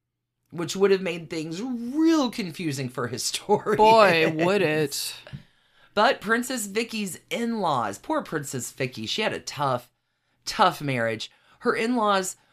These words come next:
Speaker 1: wanted the baby to be named after a great aunt named Charlotte on their side, who was then the Dowager Empress of Russia.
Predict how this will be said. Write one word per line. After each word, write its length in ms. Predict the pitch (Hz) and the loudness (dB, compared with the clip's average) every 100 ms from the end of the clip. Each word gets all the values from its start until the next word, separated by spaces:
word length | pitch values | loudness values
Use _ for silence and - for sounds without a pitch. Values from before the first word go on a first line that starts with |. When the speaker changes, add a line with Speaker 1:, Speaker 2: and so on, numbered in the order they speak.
| _ - | _ -4
Speaker 1:
wanted 440 | 180 175 180 165 | 2 2 0 -6
the 40 | |
baby 380 | 165 160 151 156 | -2 -2 0 -2
to 80 | 151 | -4
be 160 | 156 165 | -6 -4
named 420 | 151 139 131 127 | -2 -2 -4 -6
after 440 | - 131 143 160 151 | -4 -4 -4 -4 -4
a 100 | 135 | -4
great 340 | 139 139 123 - | -4 -4 -6 -8
aunt 380 | 175 202 202 - | -4 -2 -4 -8
named 380 | 175 160 160 160 | -8 -6 -6 -6
Charlotte 560 | - 170 175 196 170 - | -2 0 2 0 -4 -2
on 220 | 143 143 | -4 -2
their 200 | 143 165 | -4 -4
side, 440 | 170 - 175 175 160 | -4 -2 0 0 -2
who 140 | 170 | -4
was 280 | 151 143 139 | -4 -6 -6
then 180 | 147 147 | -6 -6
the 140 | 147 | -6
Dowager 680 | 127 139 131 143 139 151 135 | -6 -4 -2 -2 -4 -6 -6
Empress 460 | 131 135 139 123 - | -8 -6 -6 -6 -8
of 320 | 123 117 113 | -6 -6 -8
Russia. 560 | 113 127 104 - - | -6 -6 -4 -6 -10